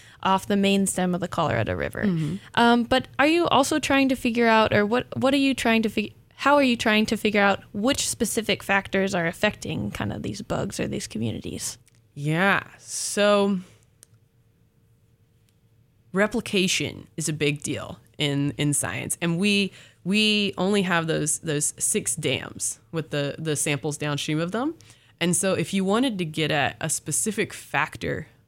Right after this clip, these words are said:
Speaker 2: that was causing the change in the communities, like if you had a hypothesis that it was, it was the flow, then you'd want, or a temperature, you know, dams change temperature by pulling water from different parts of the water column from that reservoir behind it.
Speaker 1: Right.
Speaker 2: Um, and so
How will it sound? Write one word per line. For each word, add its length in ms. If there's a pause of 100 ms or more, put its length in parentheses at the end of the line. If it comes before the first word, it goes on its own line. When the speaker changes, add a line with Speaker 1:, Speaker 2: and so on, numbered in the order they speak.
(220)
Speaker 2:
that 120
was 80
causing 800 (200)
the 80
change 320
in 60
the 80
communities, 600
like 160
if 120
you 80
had 140
a 40
hypothesis 580
that 140
it 60
was, 200 (320)
it 80
was 140
the 80
flow, 400 (720)
then 160
you'd 280
want, 440 (100)
or 100
a 40
temperature, 500
you 100
know, 80
dams 340
change 260
temperature 360
by 140
pulling 380
water 360
from 280
different 380 (160)
parts 320
of 80
the 80
water 240
column 420
from 220
that 300
reservoir 480
behind 360
it. 140 (280)
Speaker 1:
Right. 280 (180)
Speaker 2:
Um, 420 (120)
and 220
so 360